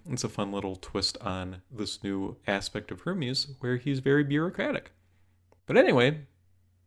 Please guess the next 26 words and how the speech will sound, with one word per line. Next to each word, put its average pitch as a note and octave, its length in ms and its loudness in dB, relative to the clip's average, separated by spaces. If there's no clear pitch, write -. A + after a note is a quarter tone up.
they're E3 140 4
off G3+ 160 6
on G#3+ 100 4
their G#3+ 80 4
way A3+ 220 6
to A3 320 2
a G#3+ 40 4
fishing B3 280 -2
trip. - 260 0
And, B2 320 6
uh, A#2 320 8
you A#2 220 2
get B2 140 6
this G2+ 160 -6
weird, G#2+ 400 4
uh, F#2 360 4
animation G2+ 640 0
error G2 460 -2
or F2 80 -4
something G#2 440 -4
here F2+ 300 -4
where F#2+ 400 4
they F#2+ 180 4
land F#2+ 640 0
on F#2+ 280 -4
the F2 400 -4